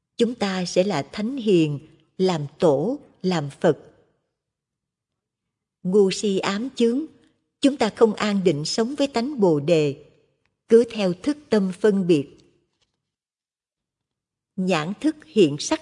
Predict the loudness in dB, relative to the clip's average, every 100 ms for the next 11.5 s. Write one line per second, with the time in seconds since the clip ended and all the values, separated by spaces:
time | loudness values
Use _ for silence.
0 | -4 0 2 0 -8 _ _ _ _ _
1 | _ _ 0 2 2 0 -4 -6 -6 0
2 | 2 2 -4 -8 -6 -4 0 0 -2 -12
3 | _ _ _ _ _ _ _ _ 2 2
4 | -2 -6 -8 -6 0 0 0 -4 -4 -4
5 | -2 -2 -2 -4 -12 _ _ _ _ _
6 | _ _ 2 2 2 -4 -6 -6 _ 0
7 | 2 0 0 0 0 0 0 0 -4 -12
8 | _ _ _ _ _ _ -4 0 0 -2
9 | -4 -6 -2 0 2 -2 -6 -8 -2 0
10 | 0 -2 -12 _ _ _ _ _ _ _
11 | 0 0 -2 -4 -6